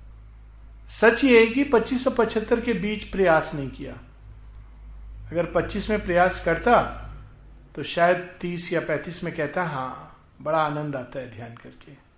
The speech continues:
दस साल शायद कुछ नहीं होता। माता जी इसको कहती हैं, अंडे के अंदर एक लंबे समय तक चूजा बड़ा होता रहता है और देखने से वैसे ही लगता है अंडा बाहर से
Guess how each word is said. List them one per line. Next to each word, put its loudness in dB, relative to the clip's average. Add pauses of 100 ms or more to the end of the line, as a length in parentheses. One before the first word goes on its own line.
(1040)
दस -6
साल -2
शायद -4
कुछ -6
नहीं 0
होता। -6 (1200)
माता -2
जी 0
इसको -6
कहती -4
हैं, -4
अंडे -4
के -4
अंदर -6 (1200)
एक -14
लंबे -2
समय -4
तक -10 (240)
चूजा -4
बड़ा -2
होता -4
रहता -10
है -18 (1500)
और -2
देखने 2
से -2
वैसे 2
ही 2
लगता 2
है 0
अंडा 0
बाहर -4
से -16